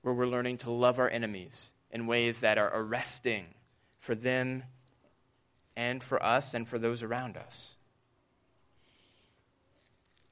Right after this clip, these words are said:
And that's why this first command to, uh, turn the other cheek flows so well into the next one of love your enemies.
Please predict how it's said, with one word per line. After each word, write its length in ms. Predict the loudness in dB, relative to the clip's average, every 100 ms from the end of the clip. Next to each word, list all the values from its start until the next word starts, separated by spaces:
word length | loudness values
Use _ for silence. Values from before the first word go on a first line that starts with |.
| _ _ _ _ _ _ _ _ _ _ _ 2
And 120 | 6
that's 240 | 6 6
why 300 | 6 10 10
this 280 | 10 8 6
first 460 | -2 6 8 8 4
command 640 | 2 6 10 10 8 4
to, 260 | 2 8 10
uh, 140 | 10
turn 280 | 8 2 6
the 100 | 6
other 120 | 6
cheek 320 | 2 -2 -2
flows 340 | 4 8 8 6
so 120 | 6
well 220 | 8 6
into 160 | 4 0
the 80 |
next 260 | 4 4 2
one 160 | 0 4
of 260 | 2 0 -14 -20 _
love 260 | 6 6 8
your 140 | 4
enemies. 500 | 4 2 -4 -14 -18